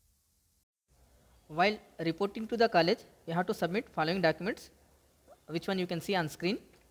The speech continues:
Let me read. First one, passport size photos. Uh, they want at least two or four. Second one, Aadhaar card xerox. Third one, those online registration form xerox.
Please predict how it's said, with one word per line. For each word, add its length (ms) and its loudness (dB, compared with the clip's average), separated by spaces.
Let 200 -4
me 80 4
read. 180 6
First 220 -4
one, 140 0
passport 380 -2
size 200 0
photos. 460 -2
Uh, 360 -2
they 140 2
want 260 2
at 140 -4
least 280 0
two 120 2
or 140 8
four. 220 0
Second 360 0
one, 120 4
Aadhaar 280 4
card 160 4
xerox. 400 4
Third 200 8
one, 160 4
those 420 0
online 360 2
registration 440 2
form 240 0
xerox. 460 2